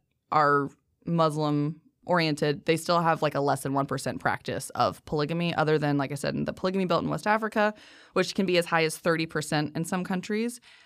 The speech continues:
And I was reading that the hypothesis for this being so popular in Western Africa comes from, what do you think, Allison?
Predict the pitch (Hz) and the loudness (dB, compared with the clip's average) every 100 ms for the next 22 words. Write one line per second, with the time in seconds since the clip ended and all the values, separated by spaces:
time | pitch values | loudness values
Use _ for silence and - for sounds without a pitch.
0 | _ - 165 165 156 151 151 139 160 160 | _ -4 2 4 6 4 2 2 2 0
1 | 165 160 147 139 151 151 156 156 151 147 | 0 0 0 0 -2 0 -2 -2 -4 -4
2 | - 151 147 147 143 139 - 143 - 139 | -2 -2 -2 -2 -2 -2 -2 -2 0 0
3 | - 139 139 - 147 143 143 151 135 143 | 0 0 0 0 0 0 -2 -2 -2 -2
4 | 156 165 143 - 254 254 - 151 165 190 | -2 0 0 2 2 2 2 4 4 2
5 | 180 185 185 165 143 139 143 156 147 151 | 2 0 0 0 2 2 2 2 2 2